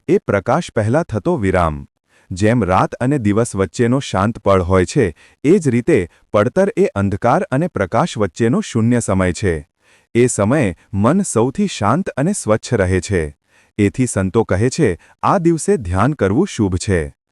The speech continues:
પડતર દિવસ કોઈ અંધશ્રદ્ધા નહીં, પણ ખગોળીય સત્ય છે. એ દિવસ આપણને શીખવે છે કે ઉત્સવ પછી વિરામ પણ જરૂરી છે. દિવાળી આનંદ આપે છે,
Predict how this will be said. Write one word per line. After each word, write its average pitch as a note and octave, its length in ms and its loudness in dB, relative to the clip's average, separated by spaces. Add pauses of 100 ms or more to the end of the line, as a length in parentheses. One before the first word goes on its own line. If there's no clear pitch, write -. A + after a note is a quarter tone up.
(320)
પડતર C#3+ 360 2
દિવસ E3 360 0
કોઈ D#3 280 2
અંધશ્રદ્ધા B2 600 0
નહીં, G#2 380 0 (240)
પણ F#3+ 160 0
ખગોળીય A#2 540 2
સત્ય A2 420 0
છે. D#2+ 380 -4 (380)
એ G2 140 4
દિવસ F#2+ 400 0
આપણને G#2 360 0
શીખવે B2+ 380 -2
છે F#2+ 240 0 (260)
કે G3+ 180 4
ઉત્સવ E3+ 360 2
પછી F3+ 320 0
વિરામ G#2+ 400 0
પણ E3 200 0
જરૂરી G#2 440 2
છે. E2+ 460 -4 (320)
દિવાળી G#2 520 2
આનંદ G#2+ 360 0
આપે F#2+ 220 0
છે, F2+ 220 -4